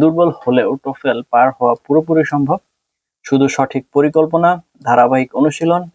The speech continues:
এবং সময়, তিনটা জিনিস। রাইট প্ল্যানিং, এটা খুবই ইম্পর্টেন্ট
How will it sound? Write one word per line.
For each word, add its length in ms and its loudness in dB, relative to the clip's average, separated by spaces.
এবং 140 -4
সময়, 240 -10
তিনটা 260 -6
জিনিস। 200 -16
রাইট 280 -2
প্ল্যানিং, 280 -2
এটা 200 -6
খুবই 260 2
ইম্পর্টেন্ট 420 -4